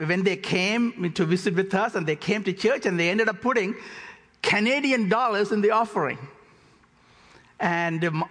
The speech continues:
our accountant, you know, it, it obviously to, to convert Canadian dollars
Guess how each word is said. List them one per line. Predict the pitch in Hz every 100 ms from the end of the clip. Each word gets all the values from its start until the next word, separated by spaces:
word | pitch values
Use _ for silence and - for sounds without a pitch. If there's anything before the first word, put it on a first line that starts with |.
| -
our | 175 269
accountant, | 233 185 196 185 208 202
you | 180
know, | 165 151 143
it, | 180 185
it | 190
obviously | 190 240 254 - 170
to, | 165 151
to | - 156 147
convert | - 226 226 233 -
Canadian | 190 190 208 202 170
dollars | 165 202 165 160 -